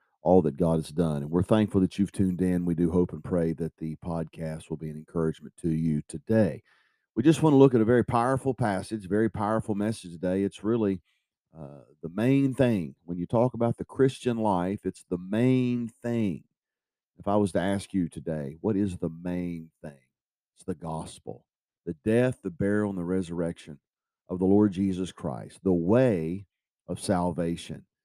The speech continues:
Because to become a Christian, you must come the way. The way is the Lord Jesus. He says, "I am the way, the truth, and the life." So the gospel.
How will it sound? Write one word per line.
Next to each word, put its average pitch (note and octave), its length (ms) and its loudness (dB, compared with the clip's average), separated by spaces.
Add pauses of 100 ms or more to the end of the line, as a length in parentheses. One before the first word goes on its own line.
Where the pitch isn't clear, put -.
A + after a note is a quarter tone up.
(360)
Because A2 320 0
to A2 140 -2
become C3 340 0
a A#2+ 80 0
Christian, C#3+ 560 -2 (500)
you F#2+ 100 -12
must G2 260 -4
come B2 340 0
the A#2+ 100 2
way. A2+ 600 4
The F2+ 80 -2
way G2+ 320 2
is F#2 160 -2
the F#2+ 100 -4
Lord G#2 260 2
Jesus. F#2+ 520 0
He F2 100 -10
says, E2+ 260 -10
"I F#2 180 -4
am F#2 160 -6
the F#2 60 -2
way, A#2 600 4 (500)
the F#2 60 -6
truth, G#2+ 680 4 (480)
and F#2+ 80 -14
the G2 80 -4
life." F#2 500 0 (840)
So A2 80 2
the G#2+ 100 0
gospel. C3+ 540 0